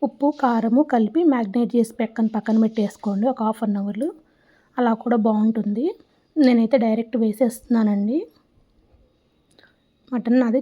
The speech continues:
చాలా లేతగా ఉంది, తొందరగా ఉడికిపోతుందండి. మొత్తం బాగా కలిసేలాగా కలుపుకున్నాము.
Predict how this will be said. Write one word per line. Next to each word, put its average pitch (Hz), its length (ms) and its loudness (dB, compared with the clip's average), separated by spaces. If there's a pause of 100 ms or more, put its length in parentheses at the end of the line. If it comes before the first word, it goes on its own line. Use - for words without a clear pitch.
చాలా 226 200 0 (100)
లేతగా 220 360 0 (120)
ఉంది, 208 260 0 (1120)
తొందరగా 240 440 2
ఉడికిపోతుందండి. 214 840 -2 (2500)
మొత్తం 262 320 -2
బాగా 233 200 0 (120)
కలిసేలాగా 226 520 0 (100)
కలుపుకున్నాము. 220 680 0